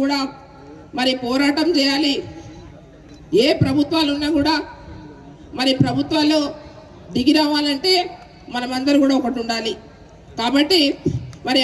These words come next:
ఆ రోజు ఏదైతే తుడుం దెబ్బ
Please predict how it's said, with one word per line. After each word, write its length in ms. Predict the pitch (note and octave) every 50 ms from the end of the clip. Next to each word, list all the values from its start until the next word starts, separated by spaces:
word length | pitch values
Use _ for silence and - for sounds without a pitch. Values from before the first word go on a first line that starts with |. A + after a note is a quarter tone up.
| B3+ B3+
ఆ 20 | C4 D4 D#4
రోజు 240 | D#4+ D4+ E4 D#4+ D#4+ E4 E4 - - - - - - - - D4+ - - - - - A#3+
ఏదైతే 360 | C4 C#4+ D4+ D#4 D4+ D#4 F#4+ E4 E4 D#4 D#4+ - - - - - - - - - - - - - - - - - - - - - -
తుడుం 240 | - C4 C#4 D#4 E4+ F4+ E4
దెబ్బ 160 | E4 D#4+ E4